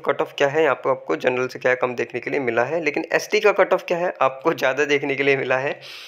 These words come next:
तो काफ़ी अनस-, अनएक्सपेक्टेड है कि ये कट ऑफ का जो सीन है यहाँ पर राजस्थान में।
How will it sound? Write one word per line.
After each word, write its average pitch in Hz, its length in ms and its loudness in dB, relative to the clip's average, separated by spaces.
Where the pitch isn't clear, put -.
तो 175 180 6
काफ़ी 175 280 2
अनस-, 170 360 -2
अनएक्सपेक्टेड 156 920 0
है 165 140 2
कि 165 380 0
ये 139 240 4
कट 135 160 2
ऑफ 135 160 0
का 139 60 4
जो 139 140 -2
सीन 143 280 -4
है 135 160 -2
यहाँ 123 240 2
पर 135 80 2
राजस्थान 117 460 0
में। 147 120 -6